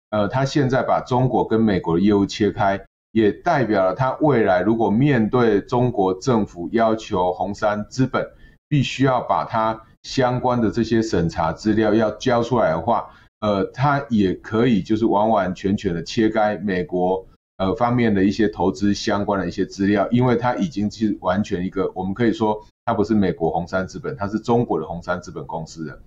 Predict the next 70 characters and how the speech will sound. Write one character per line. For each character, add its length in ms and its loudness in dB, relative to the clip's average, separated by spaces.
所 100 2
以 60 2
在 140 0
这 120 0
样 160 2
一 20 0
个 120 2
情 160 0
况 180 2
之 100 2
下， 220 0
你 100 -2
即 220 0
便 160 2
要 100 2
看， 260 -2
你 160 0
也 120 2
只 220 -4
能 220 0
看 280 -2
到 320 0
这 120 2
一 40 4
个 140 0
中 260 0
国 160 0
相 300 -2
关 180 0
的 100 2
一 80 -2
个 140 -4
资 260 -6
料。 320 2
那 140 2
我 120 4
想 320 -2
对 260 4
于 300 0
整 260 0
体， 300 0
呃， 180 -4
红 180 0
杉 220 -2
资 100 -8
本 220 -4
来 120 -2
讲， 220 -2
会 100 0
是 140 0
相 340 -2
当， 240 0
相 280 -2
对 180 2
比 140 -12
较 180 0
会 160 0
有 140 2
保 280 -6
障 220 -4
的。 100 -18
更 200 2
重 180 2
要 140 4
的 60 0
是， 120 -6
中 240 0
国 160 4
近 180 2
期 220 -6